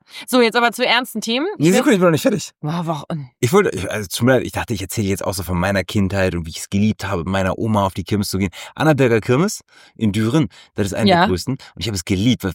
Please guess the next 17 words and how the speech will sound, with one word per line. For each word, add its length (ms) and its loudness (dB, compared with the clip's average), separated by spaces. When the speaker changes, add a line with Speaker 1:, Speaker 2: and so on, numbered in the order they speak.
Speaker 2:
vor 80 -4
allem 160 0
sind 100 0
wir 80 2
einmal 220 -2
abends 340 2
rübergegangen 380 2
und 80 0
diese 120 -4
ganzen 340 -4
Lichter 480 -8
und 160 -10
Leuchten 540 -4
und 140 -4
Geräusche 520 0
und 60 2
überhaupt. 440 2